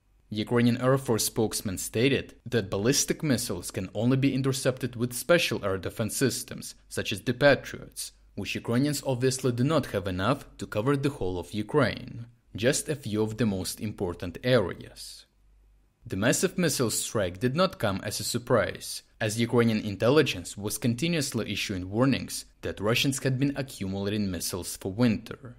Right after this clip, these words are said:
In fact, just yesterday, Ukrainian military officials told the public that Russians may want to try to spoil the last three days before the new year, just like last year.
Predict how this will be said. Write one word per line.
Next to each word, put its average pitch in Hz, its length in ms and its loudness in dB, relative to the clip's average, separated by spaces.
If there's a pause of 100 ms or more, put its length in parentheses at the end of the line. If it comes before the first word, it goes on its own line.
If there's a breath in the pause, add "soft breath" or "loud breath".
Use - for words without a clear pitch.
(460)
In 104 140 -6
fact, 104 260 2
just 110 300 0
yesterday, 107 580 0
Ukrainian 113 500 -2
military 131 380 2
officials 107 540 -4
told 98 200 -2
the 98 80 -4
public 123 600 0 (120)
that 107 220 -4
Russians 131 460 4
may 120 120 4
want 101 340 -2
to 110 80 -6
try - 200 0
to 123 140 -2
spoil 147 400 2
the 104 120 0
last 98 320 0
three 98 200 -4
days 107 400 0
before 127 460 -2
the 98 120 -4
new 98 180 -2
year, 113 600 -2 (200)
just 120 320 4
like 123 200 0
last 147 340 2
year. - 380 -12